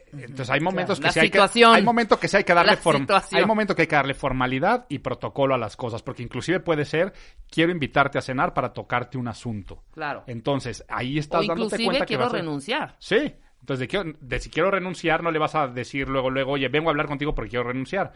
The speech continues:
Speaker 2: Ujú.
Speaker 1: Sino, ahí tratas de sacar una cita, sacas una reunión y, y eso es muy importante siempre tomarlo y tenerlo en cuenta. Yo prefiero veinte mil veces que una persona por WhatsApp me mande un mensaje diciendo, "¿Cuándo puedo marcarte?"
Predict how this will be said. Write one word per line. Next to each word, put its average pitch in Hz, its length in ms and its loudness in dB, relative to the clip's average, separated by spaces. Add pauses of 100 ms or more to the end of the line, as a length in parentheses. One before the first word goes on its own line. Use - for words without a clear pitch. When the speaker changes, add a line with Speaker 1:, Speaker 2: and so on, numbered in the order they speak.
(120)
Speaker 2:
Ujú. 185 140 -14
Speaker 1:
Sino, 175 460 -2
ahí 123 140 -4
tratas 123 340 -6
de 135 80 -6
sacar 127 340 -4
una 143 180 -8
cita, 170 400 -10
sacas 120 360 -12
una 123 180 -8
reunión 123 420 -6 (380)
y, 113 340 -10
y 131 140 -6
eso 135 160 -4
es 127 80 -8
muy 131 180 -4
importante 127 600 -6
siempre 131 280 -10
tomarlo 131 500 -4 (260)
y 127 100 -8
tenerlo 120 400 -6
en 113 80 -8
cuenta. 107 480 -10 (380)
Yo 240 240 0
prefiero 190 360 2
veinte 131 280 -2
mil 131 180 -4
veces 120 340 -4
que 156 100 -4
una 160 180 -2
persona 139 420 -4
por 117 120 -6
WhatsApp 120 500 -6 (240)
me 123 160 -6
mande 147 240 -2
un 151 80 -4
mensaje 127 420 -4
diciendo, 117 560 -10 (340)
"¿Cuándo 165 380 2
puedo 147 180 0
marcarte?" 131 680 -4